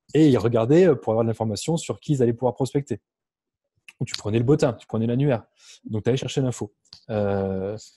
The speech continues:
après, tu peux avoir les, les actus, euh, en ligne, sur Google. Tu suis des magazines, tu mets des Google Alerts, par exemple, des choses comme ça. Ça te permet d'avoir des infos qui t'arrivent. Euh, et avec les réseaux sociaux, c'est top parce que tu suis des comptes en particulier, donc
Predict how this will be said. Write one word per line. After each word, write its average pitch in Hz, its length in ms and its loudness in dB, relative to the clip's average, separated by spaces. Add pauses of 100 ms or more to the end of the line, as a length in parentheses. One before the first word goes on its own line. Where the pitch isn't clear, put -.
(160)
après, 151 480 2
tu - 120 -14
peux 113 100 -4
avoir 127 260 0
les, 101 560 -2
les 101 180 -6
actus, 156 500 -4
euh, 110 300 0
en 135 100 -4
ligne, 160 280 0 (120)
sur - 160 -12
Google. 147 400 2
Tu - 100 -14
suis 120 140 -10
des 120 60 -2
magazines, 147 460 0
tu - 140 -14
mets 110 100 -4
des 107 100 -6
Google 117 300 -4
Alerts, 165 300 -4
par 104 120 -10
exemple, 123 220 -8
des - 20 -10
choses - 160 -20
comme 147 120 -10
ça. 131 160 -8
Ça 104 120 -14
te 98 60 -16
permet 110 200 -8
d'avoir 120 260 -4
des 110 140 -10
infos 117 220 -10
qui - 120 -16
t'arrivent. 135 300 -2 (720)
Euh, 107 260 2 (120)
et 143 180 6
avec 120 200 2
les 117 60 0
réseaux 113 180 0
sociaux, 175 340 -4
c'est - 200 -6 (140)
top 196 240 -4
parce - 160 -6
que 151 100 -4
tu 131 200 -10
suis - 220 -8
des 117 120 -4
comptes 123 240 -10
en 104 40 -12
particulier, 113 460 -8
donc 107 120 -14